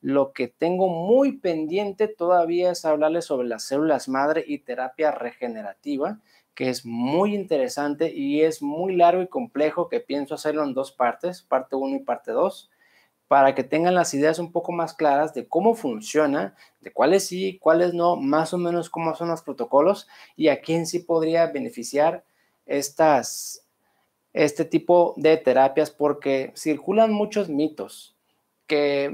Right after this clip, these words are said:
yo creo que no se vale. Yo creo que no se vale agarrarse de la esperanza a las personas, eh, ofreciendo un tratamiento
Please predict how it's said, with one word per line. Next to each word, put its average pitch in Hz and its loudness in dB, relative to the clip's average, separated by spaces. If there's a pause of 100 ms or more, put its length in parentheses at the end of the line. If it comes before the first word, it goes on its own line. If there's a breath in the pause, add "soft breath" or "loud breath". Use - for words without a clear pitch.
(140)
yo 190 2
creo 226 4
que 165 0
no 175 0
se 190 0
vale. 120 2
Yo 170 -2
creo 208 0
que 170 -4
no 170 -4
se 180 0
vale 180 4
agarrarse 131 2
de 175 2
la 143 2
esperanza 127 -4
a 170 2
las 151 -2
personas, 147 -4 (560 soft breath)
eh, 123 4
ofreciendo 147 0
un 151 -2
tratamiento 139 -4